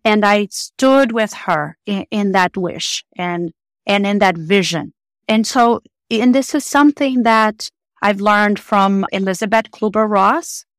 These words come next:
for my years back in the day working at the hospital. She was a great mentor to me,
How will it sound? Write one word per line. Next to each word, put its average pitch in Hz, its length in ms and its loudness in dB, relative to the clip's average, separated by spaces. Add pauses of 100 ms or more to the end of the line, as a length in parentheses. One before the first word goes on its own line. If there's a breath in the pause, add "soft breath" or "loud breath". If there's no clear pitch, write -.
(200)
for 185 260 2
my 175 140 0
years 190 420 0
back 180 240 -4
in 196 80 -4
the 185 100 -4
day 185 300 0
working 180 380 -4
at 175 120 -8
the 180 100 -4
hospital. 190 540 -6
She - 160 -8
was 175 200 -6
a 165 80 -6
great 196 540 -2
mentor 180 500 -2
to - 160 -8
me, 180 340 -4